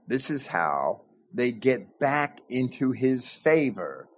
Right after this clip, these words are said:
This is a reference to the thirty pieces of silver,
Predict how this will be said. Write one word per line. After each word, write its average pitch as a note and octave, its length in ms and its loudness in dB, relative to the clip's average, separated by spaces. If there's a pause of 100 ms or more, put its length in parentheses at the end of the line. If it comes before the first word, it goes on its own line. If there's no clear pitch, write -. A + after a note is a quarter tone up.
(240)
This D#3+ 440 0
is C#3+ 200 -4
a D#3+ 80 0
reference G2+ 920 -4 (1200)
to F3 100 2
the D3 80 0
thirty B2+ 300 2
pieces A2+ 460 -6
of A2+ 140 -10
silver, - 540 -2